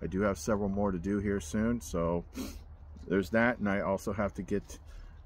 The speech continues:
another video done on that, uh, power station. If you didn't see that video, go ahead and click on that and, uh, check that out, 'cause that is, like, the most amazing freaking power station I've ever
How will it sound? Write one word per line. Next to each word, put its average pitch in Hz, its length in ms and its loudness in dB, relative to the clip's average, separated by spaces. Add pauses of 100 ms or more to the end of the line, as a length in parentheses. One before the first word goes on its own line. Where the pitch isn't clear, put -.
another 101 380 4
video 101 360 4
done 98 440 2
on 92 260 2
that, 90 360 0
uh, 95 160 -2
power 120 320 2
station. 135 640 -2
If - 120 -12
you 95 60 -2
didn't 98 260 -2
see - 200 -2
that 104 220 2
video, 110 400 2 (380)
go 95 140 4
ahead 98 180 4
and 92 140 -4
click 104 280 -2
on 95 200 2
that 104 440 2 (120)
and, 87 360 0
uh, 78 200 -2
check - 280 -2
that 95 180 4
out, 101 200 6
'cause 85 180 -4
that 101 120 6
is, 95 100 2
like, 92 200 0
the 90 60 -4
most 85 240 0
amazing 87 420 0
freaking 87 320 -6
power 82 240 -2
station 82 380 -4
I've 80 120 -4
ever 82 260 -2